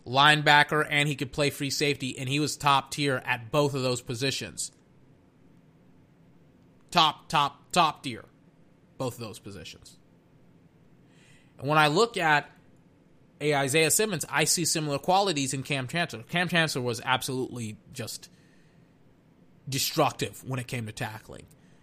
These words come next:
Do I think Isaiah Simmons is? No, I don't think so. But do I think that he can play with similar efficiency at linebacker and free safety? Oh, yeah. Oh, yeah. And then the next couple of rounds, not the next dr-, couple of rounds, excuse me,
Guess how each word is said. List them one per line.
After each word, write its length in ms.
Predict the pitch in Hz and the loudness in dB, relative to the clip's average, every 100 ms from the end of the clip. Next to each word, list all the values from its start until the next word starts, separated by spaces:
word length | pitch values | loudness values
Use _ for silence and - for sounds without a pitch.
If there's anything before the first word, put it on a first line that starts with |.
| _ - | _ -4
Do 80 | |
I 100 | 123 | -2
think 160 | 127 139 | 0 0
Isaiah 320 | 131 123 120 | -2 -2 -6
Simmons 320 | - 175 180 | -6 -6 -4
is? 220 | 180 165 - | -2 -4 -6
No, 320 | 170 175 175 | -2 0 0
I 120 | 160 | -2
don't 140 | 175 | -4
think 140 | 147 151 | -4 -4
so. 160 | 127 | -4
But 220 | 113 110 117 | -6 -8 -4
do 100 | 139 | -2
I 80 | |
think 220 | 135 151 143 | -2 -6 -8
that 100 | 123 | -8
he 80 | |
can 160 | 139 120 | -10 -10
play 240 | - 156 | -2 -2
with 140 | 139 127 | 0 -2
similar 340 | - 165 143 | -2 -2 -4
efficiency 800 | - - 320 370 254 185 135 104 - _ _ _ _ _ _ _ - | -6 -4 -2 0 -2 -4 -6 -8 -18 _ _ _ _ _ _ _ -6
at 160 | 151 147 | -6 -2
linebacker 580 | 143 135 131 117 - 123 | -2 -2 0 -2 -2 -4
and 160 | 139 123 | -4 -4
free 100 | 123 | -6
safety? 340 | 120 110 - | -6 -10 -10
Oh, 120 | - 214 | -6 -6
yeah. 140 | - - _ - - - - - _ _ _ _ _ _ _ _ _ - | -6 -16 _ -20 -20 -20 -20 -20 _ _ _ _ _ _ _ _ _ -14
Oh, 80 | 156 | -12
yeah. 160 | - - - - - - _ - - _ _ _ - _ _ _ _ _ _ _ _ _ - - | -14 -18 -20 -20 -20 -20 _ -20 -20 _ _ _ -20 _ _ _ _ _ _ _ _ _ -20 -8
And 120 | 175 | 0
then 300 | 247 277 226 | 0 0 -2
the 80 | 170 | 0
next 260 | 170 160 | 2 0
couple 340 | - 147 143 127 | -2 -4 -2 -2
of 220 | 117 113 | -4 -2
rounds, 600 | 135 139 107 101 107 - | 0 2 0 -8 -14 -8
not 240 | 135 131 110 | -6 -6 -8
the 60 | |
next 320 | 117 117 - | -12 -12 -10
dr-, 280 | 120 107 - | -8 -10 -10
couple 220 | - 107 | -12 -10
of 80 | 104 | -8
rounds, 220 | 117 104 | -8 -8
excuse 200 | - 107 | -12 -16
me, 100 | 107 | -16